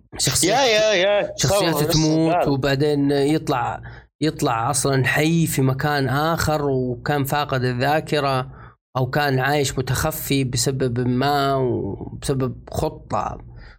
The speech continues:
Speaker 1: ورجعوه تو في الجزء التاسع. طيب، آه، ندخل، ندخل في الجزء التاسع بس عشان ما نطول. آه، الجزء التاسع قصة جديدة،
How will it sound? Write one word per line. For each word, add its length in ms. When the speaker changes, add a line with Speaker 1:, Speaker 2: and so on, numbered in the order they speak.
Speaker 1:
ورجعوه 680
تو 220
في 120
الجزء 300
التاسع. 480
طيب، 240
آه، 300
ندخل، 640
ندخل 320
في 120
الجزء 280
التاسع 480
بس 140
عشان 240
ما 160
نطول. 500
آه، 960
الجزء 320
التاسع 840
قصة 720
جديدة، 760